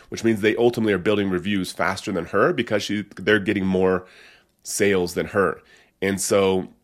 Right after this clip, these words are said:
you've gotta look at the products that you sell. If you're, if the market is good, then how do your products stack up against the competition? Try to look at it like an honest, like a consumer, try to honestly look at it like a real consumer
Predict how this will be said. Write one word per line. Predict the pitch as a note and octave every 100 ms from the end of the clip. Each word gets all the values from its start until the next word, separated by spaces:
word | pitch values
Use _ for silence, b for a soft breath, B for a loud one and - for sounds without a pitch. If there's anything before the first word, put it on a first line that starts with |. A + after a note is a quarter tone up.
| _ -
you've | G#2 F2+
gotta | A#2 B2
look | A2+ A2
at |
the | F#2
products | - F#2+ F#2 G2
that | F2+ -
you |
sell. | E2 F#2 D2+
If | D#2
you're, | F2 F#2 -
if | -
the | F#2+
market | G2 C3+ E3 F3
is | B2
good, | F#2+ A2 E3+ A#3 - b b b b
then | A2
how | G#2 - B2 C#3
do | C#3+
your | C#3
products | - - F2+ G#2+ F#3 - -
stack | - - F#2+ A#2 B2+
up | A#2
against | G#2 G#2 G2+
the | G2+
competition? | - G2 E2 G#2 G2+ - G#1 - b b b b b b
Try | - - A#2 D#3 F3
to | C#3
look | C3 C3
at | F#2+
it | C#2+
like | F#2
an | G2
honest, | - G2+ A#2 A2 -
like | A2+
a | A2
consumer, | G2+ F#2 F#3+ B2+ F#2
try | - A#2+
to |
honestly | F#2 B2 C3 A2+
look | A#2
at | A2
it | F#2+
like | F2+
a | F2
real | E2+ A#2+
consumer | A#2+ G2 - C#3 F2 F2+